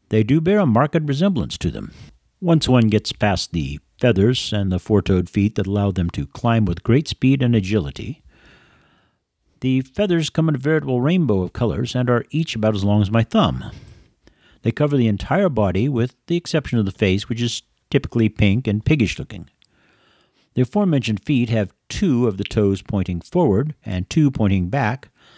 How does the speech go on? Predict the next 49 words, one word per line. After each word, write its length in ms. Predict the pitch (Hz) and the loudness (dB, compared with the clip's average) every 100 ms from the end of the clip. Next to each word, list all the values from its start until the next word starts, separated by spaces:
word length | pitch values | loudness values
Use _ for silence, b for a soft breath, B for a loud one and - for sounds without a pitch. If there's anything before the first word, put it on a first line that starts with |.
| b b | b b
much 200 | 127 - | -4 0
like 160 | 107 95 | -2 -4
a 60 | |
chameleon. 500 | - 113 156 92 60 - b b b _ _ b b b | -2 2 2 0 -4 -12 b b b _ _ b b b
We 80 | 127 | 0
watched 300 | 151 180 - | 2 2 0
at 60 | |
least 260 | 147 143 - | 0 0 2
thirty 220 | 220 180 | 2 2
of 80 | 110 | 2
these 200 | 95 85 | 0 -2
pigs, 360 | - 90 131 - | -2 -2 -2 0
who 80 | |
looked 200 | 123 160 - | 0 0 2
to 60 | |
weigh 140 | 131 120 | 4 4
about 340 | 101 90 - _ | 2 0 -4 _
thirty 260 | 117 110 113 | -2 2 2
to 60 | |
forty 260 | 90 110 104 | 2 0 0
pounds 340 | - 101 90 | 0 -2 0
each, 320 | 113 131 - - b b b b | 0 -2 -4 -12 b b b b
scurrying 400 | - 226 226 208 | -4 0 2 2
about 240 | 175 175 | 2 2
in 100 | 139 | 2
a 40 | |
group 300 | 104 87 135 | 0 0 0
of 80 | 123 | 0
fruit 260 | - 139 - | 0 0 0
trees. 460 | - 67 50 - - _ b b b b | -4 -6 -6 -10 -14 _ b b b b
It 100 | 139 | -4
would 140 | 147 | -2
seem 260 | 135 190 208 | 0 2 2
that 160 | 156 127 | 2 0
the 60 | |
young 220 | 131 151 | 2 2
are 80 | 139 | 2
precocious, 600 | - 98 175 180 92 123 | 0 -2 0 0 0 -4
since 260 | - 113 - | -2 -4 -2
we 60 | |
saw 200 | 113 113 | 0 2
several 360 | 107 - 165 131 | 0 0 0 0
tiny 320 | - 127 113 | 0 0 2
babies 420 | 104 123 87 104 | 2 0 0 -4
climbing 340 | - 123 123 120 | -4 0 0 2
along 280 | 107 110 127 | 2 2 0
behind 280 | 98 98 | -2 -2
their 80 | 107 | 0
mothers. 460 | 135 175 90 82 | 0 -2 -6 -12